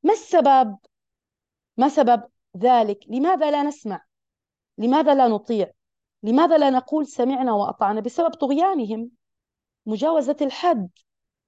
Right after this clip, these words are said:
لما الإنسان يشبع رغباته، رغباته، يتبع هواه، خلاص، كلا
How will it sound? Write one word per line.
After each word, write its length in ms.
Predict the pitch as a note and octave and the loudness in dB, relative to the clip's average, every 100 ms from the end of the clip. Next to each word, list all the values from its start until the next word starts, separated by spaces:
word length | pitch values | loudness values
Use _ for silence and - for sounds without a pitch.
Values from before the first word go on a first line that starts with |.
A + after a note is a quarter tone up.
| _ - | _ -2
لما 200 | A3 A#3 | 2 2
الإنسان 680 | A3+ A#3+ A#3 - E4 C4+ | 0 -4 -4 -4 0 0
يشبع 340 | D4+ - A3+ A#3 | -2 -4 -2 -2
رغباته، 580 | A3+ G#3 A#3+ C4+ B3+ G#3 | -2 -2 -2 -4 -4 -8
رغباته، 680 | F#3+ G3+ B3 B3 A3 G3 - _ _ _ _ _ _ A3 | -6 -2 -2 -2 -6 -10 -12 _ _ _ _ _ _ -4
يتبع 460 | C#4+ - B3 A#3 | -4 -2 -2 -2
هواه، 500 | G3+ G#3+ B3 B3+ C4 _ _ _ | -2 0 2 2 -2 _ _ _
خلاص، 760 | - A#3 B3+ G3 - _ _ _ _ _ _ _ _ - | -4 0 0 -4 -10 _ _ _ _ _ _ _ _ -2
كلا 580 | C4+ C#4+ C#4 D4+ F4 | 2 2 4 2 0